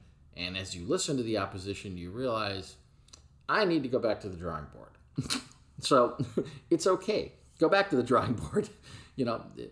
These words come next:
sometimes the, uh, you know, uh, caution is the better part of valor. You know, it,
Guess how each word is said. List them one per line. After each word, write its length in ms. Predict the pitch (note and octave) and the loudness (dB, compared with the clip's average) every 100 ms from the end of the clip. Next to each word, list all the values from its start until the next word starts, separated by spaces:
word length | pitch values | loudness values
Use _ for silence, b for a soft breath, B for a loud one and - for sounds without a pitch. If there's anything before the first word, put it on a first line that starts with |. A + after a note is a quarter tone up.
| - - | -16 -8
sometimes 800 | - F#3+ G3+ D#3+ C3 A#2+ C3 B2 | 2 2 2 2 0 0 -2 -2
the, 300 | A2 G2+ G2+ - - - - - - - - - | 0 2 0 -8 -14 -14 -18 -20 -20 -20 -20 -18
uh, 40 | - - - - | -18 -20 -20 -8
you 100 | B2 | -4
know, 260 | G#2+ F2+ - - | -2 -4 -8 -18
uh, 720 | - - - - - - B B B B B - - - _ - _ - _ - - - - - - - | -18 -20 -20 -20 -20 -20 B B B B B -20 -20 -20 _ -20 _ -20 _ -20 -20 -20 -20 -20 -18 0
caution 400 | D3 C#3+ C#3 A#2 | 2 4 2 0
is 140 | G#2 | -2
the 80 | A2 | -4
better 200 | G2 F#2+ | -2 -4
part 220 | G2+ F#2 | -4 -6
of 80 | E2 | -6
valor. 400 | D#2+ C2 - - - - | -8 -10 -12 -20 -20 -12
You 80 | F#2 | -8
know, 140 | |
it, 100 | F2 | -6